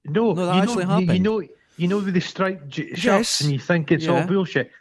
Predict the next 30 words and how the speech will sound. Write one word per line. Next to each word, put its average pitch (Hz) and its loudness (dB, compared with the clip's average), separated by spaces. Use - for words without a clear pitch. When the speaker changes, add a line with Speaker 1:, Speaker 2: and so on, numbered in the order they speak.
Speaker 1:
That 240 -2
was 269 -6
a 175 0
thing. 226 -4
Speaker 2:
Oh 135 -10
God, 147 -8
I'd 180 -6
love, 202 -4
that'd 240 -4
be 202 -2
a 151 -2
good 120 -8
job. 127 -2
Speaker 1:
And 196 0
there 202 0
was, 190 -2
there 165 0
was 170 0
actually, 185 -2
there 160 0
was, 156 0
there 156 0
was, 135 0
like, 156 0
Indian 196 2
guys 143 -2
used 131 -6
to 147 0
go 135 0
about, 127 -2